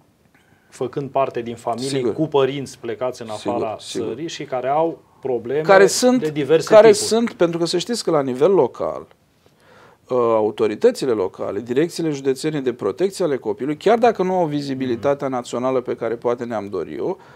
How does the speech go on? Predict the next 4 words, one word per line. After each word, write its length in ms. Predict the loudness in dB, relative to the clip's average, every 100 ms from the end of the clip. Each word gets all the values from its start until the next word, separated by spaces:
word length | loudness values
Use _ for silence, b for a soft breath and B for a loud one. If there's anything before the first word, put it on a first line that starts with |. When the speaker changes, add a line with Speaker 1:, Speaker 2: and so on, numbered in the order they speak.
| B
Speaker 2:
dezvoltă 600 | B 2 2 2 0 2
programe, 720 | 2 2 0 2 2 2 0 4
au 240 | 4 4
evidențe, 840 | 0 -4 2 2 2 0 0 0